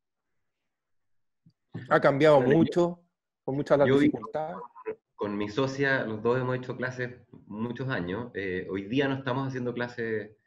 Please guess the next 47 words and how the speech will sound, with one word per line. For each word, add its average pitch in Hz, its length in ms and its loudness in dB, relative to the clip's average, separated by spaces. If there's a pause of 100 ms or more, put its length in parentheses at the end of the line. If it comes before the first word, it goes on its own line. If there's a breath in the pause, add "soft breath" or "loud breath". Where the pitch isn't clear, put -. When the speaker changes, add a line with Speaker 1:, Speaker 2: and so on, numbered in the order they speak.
(260)
Speaker 2:
hace - 140 -20
un - 40 -20
par 101 140 -6
de 107 100 0
años 117 180 -2
que 113 60 -8
no 104 60 -8
estamos 107 320 -8
fijos 113 320 -6
en 101 100 -10
ninguna 104 300 -4
parte. 107 460 -8 (680)
La 92 80 -8
Mirena 98 360 -2
hizo 98 420 -6
como 87 180 -10
diez 95 220 -6
años 98 320 -6
en, 90 240 -8
en - 100 -20
la 90 120 -10
Católica, 95 640 -4
yo 92 460 -4
otro - 240 -18
tanto 92 260 -10
en 92 100 -10
la, 85 260 -10 (280)
en 85 100 -12
la 85 80 -10
Portales. 92 520 -10 (840)
Pero, 120 560 0
eh, 101 680 0
con 104 140 -8
respecto 107 300 -6
a 123 40 2
lo 127 60 2
que 120 80 0
preguntas, 135 680 -4
el, 110 420 -2
la 107 100 -6
semana 120 240 0
pasada 135 280 -4
nos 143 100 -6
tocó 131 140 -4
hacer 131 180 -6
un 120 180 -4
workshop 123 420 -2